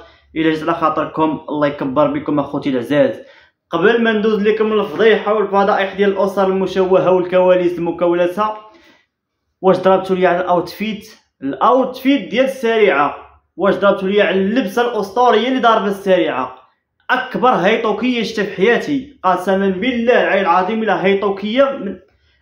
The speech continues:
اكفس وحده في الذوق. الذوق ديالك السريعه لا علاقه. والتكشيطه لابسها تقول غادي لبويا عمر، بحال داخل شي سيدي، دوك اللوانات ودوك اللوانات غامقه وواحد الزيف. اش داك اللبسه السريعه؟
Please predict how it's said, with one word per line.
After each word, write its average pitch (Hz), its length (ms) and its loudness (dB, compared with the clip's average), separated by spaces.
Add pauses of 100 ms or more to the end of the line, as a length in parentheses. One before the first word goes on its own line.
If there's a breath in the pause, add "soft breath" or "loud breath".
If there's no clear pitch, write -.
(140)
اكفس 269 400 -2
وحده 202 300 2
في 185 60 -2
الذوق. 147 440 0
الذوق 190 360 0
ديالك 226 320 0
السريعه 220 500 0
لا 220 80 2
علاقه. 190 600 0 (880)
والتكشيطه 262 680 0
لابسها 240 360 0
تقول 220 220 -6
غادي 233 200 0
لبويا 220 280 2
عمر، 202 580 2
بحال 196 260 -2
داخل 202 300 -6
شي 202 80 -6
سيدي، 214 400 -6
دوك 196 200 -2
اللوانات 226 680 2
ودوك 220 200 -8
اللوانات 226 440 -2
غامقه 240 480 0
وواحد 240 300 -4
الزيف. 254 440 -2 (840)
اش 381 80 0
داك 277 160 2
اللبسه 233 340 2
السريعه؟ 156 680 0